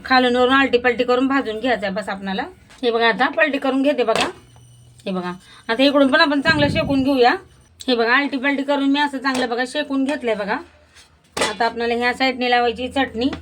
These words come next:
आणि मी आता गॅस करते बंद. पहिले आपण सगळं लावून घेऊया. आणि इथं बघा, मी टमाटे बारीक चिरून घेतलेत असे आणि कांदे पण असे बारीक चिरून अशा कापा करून घेतल्या, शिमला मिरची घेतली आहे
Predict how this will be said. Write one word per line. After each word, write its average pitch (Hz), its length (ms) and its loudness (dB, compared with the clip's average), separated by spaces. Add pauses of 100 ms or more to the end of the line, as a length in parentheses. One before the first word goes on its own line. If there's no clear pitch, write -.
(380)
आणि 233 140 0
मी 254 100 4
आता 254 160 4
गॅस 254 280 0
करते 254 340 4
बंद. 233 300 2
पहिले 262 260 2
आपण 226 180 -2
सगळं 233 220 0
लावून 240 340 2
घेऊया. 240 360 -2 (260)
आणि 240 180 0
इथं 240 160 0
बघा, 247 200 4
मी 269 240 0
टमाटे 277 300 2
बारीक 269 320 0
चिरून 262 220 4
घेतलेत 254 340 2
असे 240 320 2 (760)
आणि 226 280 2
कांदे 240 300 2
पण 233 160 0
असे 233 280 -4
बारीक 240 380 -4
चिरून 233 220 2
अशा 220 120 -2
कापा 226 260 0
करून 214 200 0
घेतल्या, 226 260 -2
शिमला 240 240 2
मिरची 214 260 0
घेतली 226 380 0
आहे - 560 -10